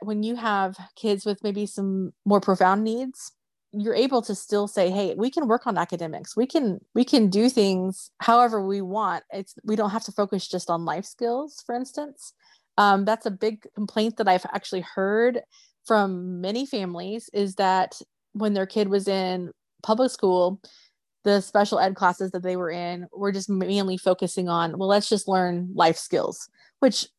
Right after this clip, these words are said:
there is definitely a place for learning life skills. It's important.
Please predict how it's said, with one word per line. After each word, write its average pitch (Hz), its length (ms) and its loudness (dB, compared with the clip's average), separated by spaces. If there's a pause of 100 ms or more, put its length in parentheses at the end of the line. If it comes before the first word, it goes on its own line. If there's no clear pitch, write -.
(160)
there 269 200 4
is 262 100 2
definitely 233 440 2
a 226 60 0
place 180 400 -2 (180)
for 220 120 -2
learning 180 260 0
life 285 220 2
skills. - 480 -4
It's 208 300 -6
important. 196 520 -2